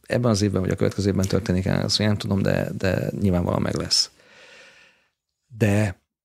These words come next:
tehát, hogy szerintem a környezet az, akinek nem szabad, hogy adjon mindenre fölmentést.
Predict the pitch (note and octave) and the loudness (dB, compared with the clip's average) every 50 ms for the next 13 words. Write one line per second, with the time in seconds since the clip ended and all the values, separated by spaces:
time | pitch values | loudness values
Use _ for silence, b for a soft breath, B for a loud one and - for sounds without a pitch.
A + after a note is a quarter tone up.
0 | _ _ _ _ _ _ _ _ _ _ _ _ _ _ _ _ _ _ _ _ | _ _ _ _ _ _ _ _ _ _ _ _ _ _ _ _ _ _ _ _
1 | _ _ _ _ - A2 G2+ - A#2 G#2 - - - - B2 B2 B2 B2 A#2+ - | _ _ _ _ -4 -2 0 0 0 -2 0 -2 0 2 4 4 4 2 2 2
2 | B2 A#2 A2+ - - - C#3+ C#3 B2+ A2+ G2+ F#2+ F#2+ F#2 F2+ - - G2 F#2 F#2+ | 0 0 0 0 0 0 2 4 4 2 2 2 0 -2 -4 -6 -6 -4 -2 0
3 | G2+ G2+ G#2 G2 - - - G2+ G2 G2+ G2+ G2+ F#2+ F#2 - G#2+ G#2+ G#2+ G2+ - | 0 0 -2 -4 -6 -6 -2 -2 0 0 2 0 0 0 2 2 2 2 2 0
4 | - - G2+ F#2+ F#2+ F#2 - F2+ - D#2+ F2 F#2+ F#2+ F#2 E2+ F2 F2 E2+ E2+ E2+ | 0 0 0 -2 -2 -4 -4 -4 -2 -2 -2 -2 -2 -2 -2 -2 -4 -4 -6 -6
5 | F#2 F2+ - - - F#2+ F#2+ F2+ E2+ E2 G2 - - - - - - _ - | -8 -8 -8 -8 -8 -8 -6 -6 -8 -10 -14 -16 -18 -14 -14 -14 -16 _ -20